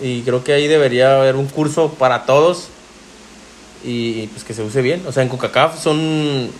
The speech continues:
mínimo en concachampions, porque ahora en eliminatorias resulta que no hay dinero para,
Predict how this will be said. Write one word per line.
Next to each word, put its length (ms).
mínimo 220
en 40
concachampions, 480
porque 220
ahora 180
en 60
eliminatorias 600
resulta 360
que 100
no 80
hay 120
dinero 320
para, 220